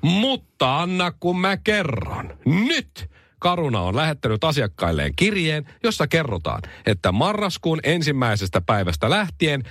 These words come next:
sähkönjakeluhinnat nousevat jälleen. Hyvästä työstä Jyrki Katainen palkittiin jo rahakkaalla komissaarin paikalla ja nyt varmuuden vuoksi vielä palkintoviralla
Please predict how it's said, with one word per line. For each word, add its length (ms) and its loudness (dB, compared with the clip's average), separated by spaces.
sähkönjakeluhinnat 1400 0
nousevat 580 0
jälleen. 460 -2
Hyvästä 360 2
työstä 360 0
Jyrki 300 0
Katainen 420 0
palkittiin 760 0
jo 180 2
rahakkaalla 720 0
komissaarin 600 0
paikalla 460 0
ja 200 2
nyt 340 -2
varmuuden 540 0
vuoksi 380 0
vielä 260 0
palkintoviralla 1040 0